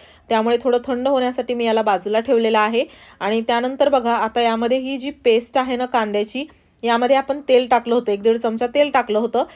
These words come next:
तर तेल, तेल अजिबात वाया जात नाही, हे असं एका,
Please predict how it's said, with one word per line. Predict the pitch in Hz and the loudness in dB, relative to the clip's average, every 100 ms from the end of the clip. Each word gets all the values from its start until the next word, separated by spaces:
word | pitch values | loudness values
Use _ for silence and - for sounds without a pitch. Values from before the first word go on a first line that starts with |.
| - - | -20 -10
तर | 254 | -4
तेल, | 247 269 247 | 2 2 2
तेल | 285 269 | 0 2
अजिबात | 226 220 254 269 | -2 -2 -2 2
वाया | 262 226 233 | 2 2 2
जात | 247 233 | 2 0
नाही, | 240 254 | -4 -4
हे | 262 | 0
असं | 247 233 240 | 0 2 0
एका, | 240 247 | 2 0